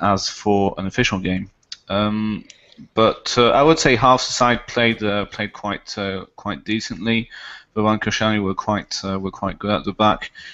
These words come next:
Giroud was, uh, instrumental in his, uh, in his goal. It was nice to see Martial score his first goal for, for France. His confidence needed that. Um, uh, I'm sure you could, uh, Nathan, tell us, uh, a bit more about his, uh, Manchester United, uh,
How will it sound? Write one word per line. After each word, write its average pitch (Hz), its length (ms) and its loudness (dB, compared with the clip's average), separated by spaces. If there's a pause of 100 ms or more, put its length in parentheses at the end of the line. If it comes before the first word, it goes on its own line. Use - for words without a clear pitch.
(200)
Giroud 123 340 4
was, 113 220 4
uh, 107 360 4
instrumental 113 840 0 (140)
in 104 160 -4
his, 98 400 -6
uh, 98 220 2
in 107 120 -2
his 101 200 -4
goal. 107 380 2
It - 220 -20
was 117 120 0
nice 139 180 4
to 123 80 0
see 120 140 0
Martial 110 380 2
score 92 360 -6 (120)
his - 100 -12
first 101 280 -8
goal 101 160 -8
for, 110 240 -12
for - 140 -20
France. 107 340 -8 (400)
His - 120 -2
confidence 123 460 0
needed 120 300 4
that. 120 240 4
Um, 107 480 -2 (160)
uh, 95 220 -4
I'm 92 80 -8
sure 101 240 -8
you 98 80 -6
could, 101 200 -10 (200)
uh, 98 260 -6
Nathan, 98 360 -8
tell 110 220 -8
us, - 160 -10
uh, 101 120 -4 (540)
a 110 40 -8
bit 107 120 0
more 107 140 4
about 101 220 4
his, 101 220 0
uh, 101 240 4
Manchester 101 480 -6
United, 98 360 -6
uh, 98 140 -6